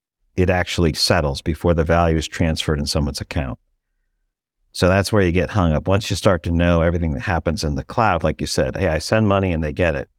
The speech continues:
That's great. That's like, I make a pho-, like, phone systems. If you ever looked at how people design phone systems and how they drew them in schematics, it's like there's a call, you have a local P B X, private branch exchange, it goes into the local network,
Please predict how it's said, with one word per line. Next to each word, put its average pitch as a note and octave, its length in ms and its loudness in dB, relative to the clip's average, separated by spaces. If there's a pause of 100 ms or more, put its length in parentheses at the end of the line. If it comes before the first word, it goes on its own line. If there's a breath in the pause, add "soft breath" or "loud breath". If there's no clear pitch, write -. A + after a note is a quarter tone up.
(760)
That's F2+ 180 0
great. D2+ 260 0
That's G2 200 2
like, D#2 320 -2
I F2+ 80 0
make F#2+ 180 4
a F#2 60 -2
pho-, - 220 0
like, F2+ 220 2 (140)
phone A2+ 400 2
systems. D2 720 -4 (160)
If E2+ 140 -2
you E2+ 80 4
ever D2+ 320 0 (340)
looked F2+ 240 2
at D#2+ 100 4
how F2 160 2
people D#2+ 280 0
design D#2+ 380 0
phone F#2+ 280 0
systems C#2+ 680 -4
and E2 160 0
how F2+ 100 2
they D2+ 180 0
drew - 200 0
them E2 120 2
in D2 60 -2
schematics, E2 540 -2
it's C#2+ 140 -6
like C#2 160 -4
there's C2+ 220 -4
a - 40 -8
call, A2+ 540 2
you D#2 80 2
have C#2 100 0
a D2 60 2
local D2 360 0
P - 200 -2
B D2 160 0
X, D2+ 340 0
private D2+ 340 0
branch D2 240 -2
exchange, E2+ 560 0
it C#2+ 120 -4
goes D#2+ 240 2
into D2+ 200 -4
the C#2 120 0
local D2 300 0
network, D2+ 380 -4